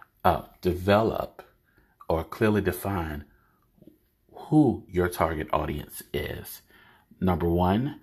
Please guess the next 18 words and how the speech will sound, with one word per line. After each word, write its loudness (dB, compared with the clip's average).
search 0
Facebook -2
groups -2
that 4
have 2
your 4
target -2
audience 2
inside. -4
If -6
you 2
are 6
targeting -2
vets, 0
find -2
groups 0
with -2
vets. -6